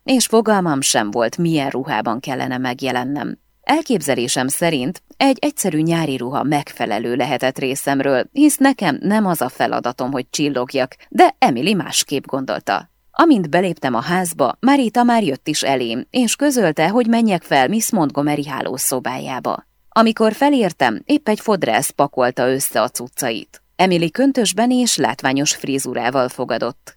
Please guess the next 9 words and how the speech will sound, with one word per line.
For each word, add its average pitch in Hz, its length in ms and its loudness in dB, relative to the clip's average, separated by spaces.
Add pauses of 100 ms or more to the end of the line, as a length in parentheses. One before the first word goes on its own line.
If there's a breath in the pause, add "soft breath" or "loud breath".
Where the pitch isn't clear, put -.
(140)
Világos 165 400 2
szőke 190 380 -2
haja 180 260 2
a 143 60 2
művészi 208 520 0
csigákban 127 640 -4
omlott 131 360 -4
a 143 80 2
vállára, 139 640 2